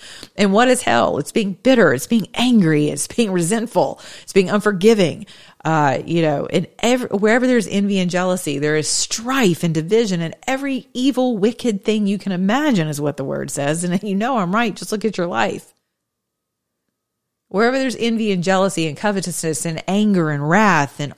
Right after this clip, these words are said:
all, I mean, all of hell is right there with you. And so when we're unforgiving, we are literally stewing in the super glue of hell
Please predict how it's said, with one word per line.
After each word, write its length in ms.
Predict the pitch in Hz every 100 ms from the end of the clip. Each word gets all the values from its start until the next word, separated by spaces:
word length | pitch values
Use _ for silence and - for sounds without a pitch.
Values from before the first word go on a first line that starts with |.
| -
all, 320 | 214 247 214 -
I 60 |
mean, 180 | 185 165 -
all 240 | 226 262
of 140 | 277 220
hell 300 | 214 220 156
is 120 | 139
right 240 | 165 190
there 200 | 185 180
with 220 | 156 156 -
you. 200 | - - _ _ _ _ _ _ _ _ _ _ _ -
And 120 | 202
so 160 | 196
when 200 | 190 190
we're 140 | 180 180
unforgiving, 840 | - 311 247 214 339 214 156 156 147 _ _ _
we 300 | 170 208 202 -
are 180 | 180 175
literally 840 | 160 170 220 381 392 - 269 269
stewing 520 | 254 - 285 202 175 170
in 180 | 180
the 80 | 170
super 320 | - 190 -
glue 320 | 143 156 143 -
of 140 | 143
hell 380 | 151 135 -